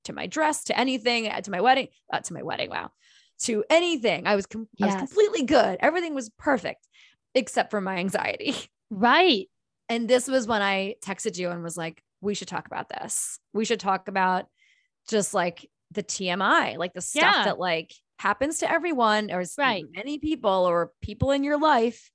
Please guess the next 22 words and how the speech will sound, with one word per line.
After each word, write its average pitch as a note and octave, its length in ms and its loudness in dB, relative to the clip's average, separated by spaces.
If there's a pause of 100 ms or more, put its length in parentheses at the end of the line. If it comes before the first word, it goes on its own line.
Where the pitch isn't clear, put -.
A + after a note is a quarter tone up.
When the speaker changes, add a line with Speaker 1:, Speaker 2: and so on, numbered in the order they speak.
(160)
Speaker 2:
Right. G#3+ 320 -2
Speaker 1:
that F#3 140 -2
no F3 240 -4
one's E3+ 260 -6
sharing, G#3+ 440 -4
that F3+ 200 -4
gives F3+ 300 -4
us F3 280 -2
so F3 260 -6
much E3 180 -10
stress." - 340 -8
I F#3+ 160 2
was, G3+ 220 0
I F#3+ 120 -6
can't G3+ 260 -6
even F#3 360 -6 (200)
fully E3+ 360 -8
express - 420 -14
to - 140 -2
you A3+ 120 2
all - 360 -2 (360)
how F3+ 600 2